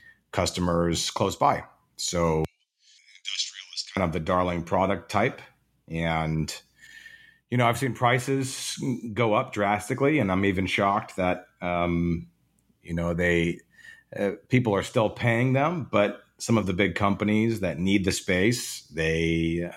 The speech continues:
um, have it built into their metrics where it is still a viable, um, solution to getting to their customers. And so it's been really interesting over the past few years to see, uh, how it has changed, uh,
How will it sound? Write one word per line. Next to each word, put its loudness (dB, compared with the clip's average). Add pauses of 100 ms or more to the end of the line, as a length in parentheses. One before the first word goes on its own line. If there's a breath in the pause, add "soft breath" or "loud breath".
um, -2 (480)
have -2
it -4
built 0
into 2
their 2
metrics 0
where 0
it 0
is 0
still 0
a 0
viable, 0 (600 loud breath)
um, 0 (540)
solution 2
to 2
getting 2
to -4
their 2
customers. -4
And -6
so -2
it's -4
been 2
really 2
interesting -2
over -8
the -10
past -4
few -6
years -6
to -8
see, -6 (520 soft breath)
uh, -8
how -2
it -6
has -4
changed, -4
uh, -6